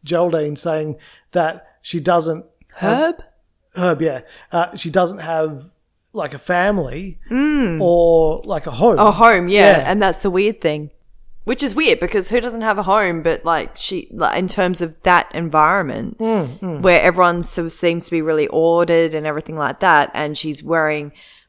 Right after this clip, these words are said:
Speaker 2: like, clothes, so
Speaker 1: Mm.
Speaker 2: how can she, where does she live?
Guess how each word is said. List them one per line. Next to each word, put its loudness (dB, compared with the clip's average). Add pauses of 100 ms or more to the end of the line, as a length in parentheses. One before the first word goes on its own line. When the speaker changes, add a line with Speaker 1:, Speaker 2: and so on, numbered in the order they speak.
(120)
Speaker 2:
like, -4
clothes, 2
so -2
Speaker 1:
Mm. -12 (320)
Speaker 2:
how 0
can -8
she, -4
where 0
does -2
she -4
live? -2